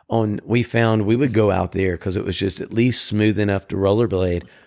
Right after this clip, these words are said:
And we would come out there with our hockey gear. And one day we find, uh, that there are people out there playing hockey where they've taken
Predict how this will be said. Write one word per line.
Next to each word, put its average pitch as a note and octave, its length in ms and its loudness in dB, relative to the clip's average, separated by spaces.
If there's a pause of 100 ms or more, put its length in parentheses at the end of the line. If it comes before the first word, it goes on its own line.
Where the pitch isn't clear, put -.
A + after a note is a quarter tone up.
(140)
And G#2 160 -2
we A#2+ 140 4
would C#3+ 160 0
come A#2 160 2
out A2 140 2
there G#2+ 100 2
with G#2 120 2
our F2 100 2
hockey G2+ 300 0
gear. F#2 400 0
And F#2+ 260 -2
one A#2 260 2
day F#2 400 0 (560)
we A2 220 0
find, G#2+ 720 0 (360)
uh, - 100 -4
that G#2+ 200 0
there A2 160 2
are G2 120 2
people A2+ 380 -2
out A#2 240 0
there C#3 200 2
playing A#2+ 360 0
hockey G#2 380 0
where F#2+ 120 0
they've G2 160 0
taken F#2+ 480 -2